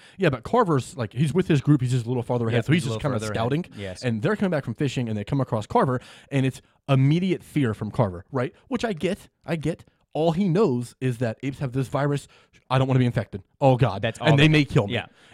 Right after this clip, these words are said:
Speaker 1: And the apes are afraid as well, but also curious. They're not that old, and if they have memory of human, it would
Speaker 2: It
Speaker 1: be
Speaker 2: would be
Speaker 1: very
Speaker 2: when they were
Speaker 1: small.
Speaker 2: very young.
Speaker 1: Yeah, they wouldn't really have much memory of human at all.
Speaker 2: Mm-hmm.
Speaker 1: 'Cause these are young,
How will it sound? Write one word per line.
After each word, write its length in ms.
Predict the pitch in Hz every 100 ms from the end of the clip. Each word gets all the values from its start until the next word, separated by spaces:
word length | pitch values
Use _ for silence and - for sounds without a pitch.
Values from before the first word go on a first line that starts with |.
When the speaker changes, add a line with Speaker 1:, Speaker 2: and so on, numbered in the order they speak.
| -
Speaker 1:
And 160 | 143
the 160 | 123 147
apes 300 | 302 226 - 143
are 240 | 131 120 139
afraid 340 | 131 160 143
as 140 | 135
well, 180 | 143 214
but 160 | 170 156
also 320 | 160 170 190
curious. 600 | - - 247 95 - - _ _ _ _ _ _ _ _ _ _ -
They're 200 | 143 226
not 200 | 269 -
that 160 | 240
old, 320 | 180 202 120 113
and 160 | - 131
if 140 | 156 139
they 120 | 165
have 240 | 131 143
memory 280 | 170 202 220
of 100 | 208
human, 340 | - 233 269 -
it 140 | 131
would 120 | 127
Speaker 2:
It 40 | 117
Speaker 1:
be 80 |
Speaker 2:
would 180 | 117 113
be 60 | 127
Speaker 1:
very 140 | 165
Speaker 2:
when 140 | 135 113
they 100 | 107
were 60 | 135
Speaker 1:
small. 140 | 135
Speaker 2:
very 260 | 107 139 98
young. 160 | 101
Speaker 1:
Yeah, 100 | 170
they 140 | 117 123
wouldn't 240 | 233 170
really 180 | 170 151
have 160 | 131 139
much 200 | 117 -
memory 180 | 117
of 60 | 101
human 200 | 120 95
at 60 | 98
all. 120 | 104
Speaker 2:
Mm-hmm. 320 | 98 98 98
Speaker 1:
'Cause 120 | 110
these 160 | 113 180
are 60 | 175
young, 360 | 143 120 104